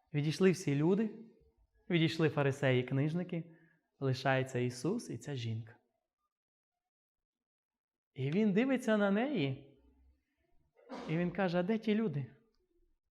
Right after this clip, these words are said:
Вона каже: "Нема". В неї в голові, в неї в голові не вкладається таке: "Невже я сьогодні буду помилована?" Невже те, що мені сьогодні, це самий ранок, друзі, хтось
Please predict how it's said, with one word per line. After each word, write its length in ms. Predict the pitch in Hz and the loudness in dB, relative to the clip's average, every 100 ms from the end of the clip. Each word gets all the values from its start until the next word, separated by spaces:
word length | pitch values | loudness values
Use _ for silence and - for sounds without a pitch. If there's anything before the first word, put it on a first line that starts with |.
| _ _ _ _ _ - | _ _ _ _ _ -12
Вона 120 | 143 | -8
каже: 220 | 160 143 | -4 -4
"Нема". 300 | 156 156 131 123 - _ _ _ _ _ _ _ _ _ _ _ _ _ _ _ | -2 -4 -6 -12 -18 _ _ _ _ _ _ _ _ _ _ _ _ _ _ _
В 160 | - 156 | 0 8
неї 460 | 226 320 302 247 226 | 12 12 12 12 10
в 140 | 156 | 8
голові, 680 | 143 247 247 247 262 330 302 | 10 10 12 10 10 12 12
в 80 | 196 | 10
неї 220 | 269 277 | 8 8
в 100 | 175 | 6
голові 320 | 180 247 285 | 6 8 10
не 120 | 269 | 10
вкладається 680 | 311 - 226 254 285 254 226 | 8 6 8 10 10 10 8
таке: 640 | 214 220 240 311 285 180 - - - - | 6 4 8 8 8 6 0 -16 -20 2
"Невже 480 | 185 214 202 190 311 | 10 12 12 12 12
я 220 | 285 277 | 12 12
сьогодні 640 | 269 269 208 269 349 247 240 | 10 8 8 10 10 10 8
буду 320 | 208 277 269 | 10 10 10
помилована?" 880 | 254 269 302 302 226 185 151 143 - - - _ _ _ _ _ _ _ _ _ _ _ _ _ _ _ _ | 12 12 12 12 12 10 8 2 -2 -14 -20 _ _ _ _ _ _ _ _ _ _ _ _ _ _ _ _
Невже 400 | 180 254 220 330 | 10 12 12 12
те, 240 | 330 311 320 | 12 10 10
що 220 | - 294 | 10 12
мені 380 | 247 262 302 285 | 12 12 12 12
сьогодні, 400 | 254 240 285 233 | 12 12 12 10
це 140 | 247 | 6
самий 340 | 233 262 302 | 10 10 12
ранок, 360 | 269 269 233 196 | 12 10 8 6
друзі, 300 | 226 214 190 | 6 6 6
хтось 380 | - 254 240 | 4 2 2